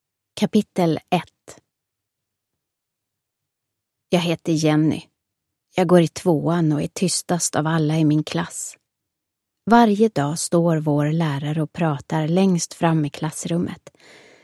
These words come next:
Just nu bläver jag som havet.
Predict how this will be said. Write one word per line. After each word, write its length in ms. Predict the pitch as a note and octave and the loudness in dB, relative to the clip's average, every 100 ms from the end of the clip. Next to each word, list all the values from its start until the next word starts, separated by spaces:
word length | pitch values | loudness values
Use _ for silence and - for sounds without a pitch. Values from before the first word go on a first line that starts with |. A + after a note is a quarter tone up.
| _ _ _ _ - | _ _ _ _ 2
Just 300 | F#3+ - B3 | 4 4 4
nu 400 | A#3 E3 - F3 _ _ | 6 4 0 -12 _ _
bläver 360 | - D#3 C#3 D#3+ | 0 2 2 -4
jag 140 | D3+ | -8
som 180 | - C#3 | -4 -4
havet. 680 | - C3+ C#3 - - _ | -2 -2 -2 -6 -18 _